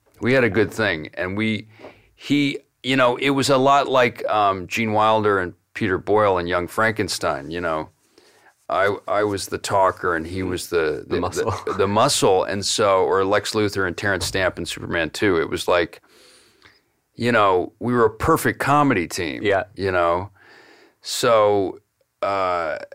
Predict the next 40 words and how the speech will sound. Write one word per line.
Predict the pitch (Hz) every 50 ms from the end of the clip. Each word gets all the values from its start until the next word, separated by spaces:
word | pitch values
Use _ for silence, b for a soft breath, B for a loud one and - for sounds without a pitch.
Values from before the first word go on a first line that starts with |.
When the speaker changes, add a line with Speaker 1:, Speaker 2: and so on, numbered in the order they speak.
| - _ - - - - - - - - - - - _
Speaker 1:
he | - - 101 110
would | 113 107 -
speak | - - - 107 - - 98
Russian | 98 95 95 95 - - 92 90
and | 87 87 82
grunt, | - 87 90 87 87 90 92 - -
and | 87 85 82
I | 82 87 90
would | 90 87 82 -
be | - 95 90
the | 80 82
fast-talking | - - 92 87 82 82 - - - - 85 82 82 - - 82 78 78 78 73
salesman, | - - 104 101 98 92 87 82 80 73 -
Speaker 2:
And | 101
you | 95
Speaker 1:
you | 95 92
Speaker 2:
got | 78
Speaker 1:
know? | 78
Speaker 2:
to | 87
wear | 87 85
a | 85
nice | 85 82 85 -
suit, | - 85 82 82
and | 85 80
he | 85 82
was | 80 -
shirtless | - - 87 85 76 85 82 80 - -
with | 82 76 90
an | 117
Speaker 1:
Yeah. | 147 160 151 139 117 90
Speaker 2:
exoskeleton | 87 - - - 78 82 82 76 76 78
on | 76 - 110
Speaker 1:
It | 135
Speaker 2:
him. | 147
Speaker 1:
was | 143 120
the | 156 147
perfect | - - - 170 170 160 - 147 123 -
comic | - 131 131 127 120 120 - - -
Speaker 2:
<laughs> | - 151
Speaker 1:
team. | 147 135 110 92 80 -